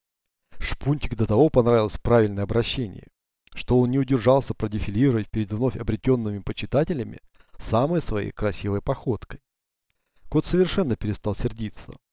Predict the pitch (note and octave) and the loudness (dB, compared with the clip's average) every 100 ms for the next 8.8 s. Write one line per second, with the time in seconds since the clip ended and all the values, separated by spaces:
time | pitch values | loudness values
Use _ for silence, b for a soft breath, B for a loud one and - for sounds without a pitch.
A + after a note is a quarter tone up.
0 | _ - A#2+ B2+ B2 - C#3+ - A#2 C3 | _ -8 -2 2 2 4 4 4 4 4
1 | D3 A2+ - - B2+ A2+ B2 A#2 - C#3 | 4 0 -6 -2 0 0 -4 -2 0 2
2 | D3+ A#2+ G#2+ - - _ _ _ B B | 2 0 -4 -12 -20 _ _ _ B B
3 | B2 A#2+ A#2 - B2 A2 - F3+ E3+ - | 2 4 4 4 2 2 0 -2 -2 -4
4 | G#2+ B2 D3 B2 - B2 B2 B2 D3 D#3+ | 2 4 4 0 -4 -4 -2 -2 -2 0
5 | G#2+ - - - _ A#2 G#2 A#2+ G#2+ A2 | -2 -4 -16 -20 _ 0 2 2 2 2
6 | A#2 G#2 - A2 G2+ A#2 B2+ A#2+ G2+ - | 4 4 0 -4 -2 -2 -2 -4 -6 -10
7 | - _ _ _ _ _ - - - A2+ | -20 _ _ _ _ _ -14 -10 -4 -4
8 | B2 A#2 - D3 - A2+ - | -4 -4 -2 -2 -2 -10 -12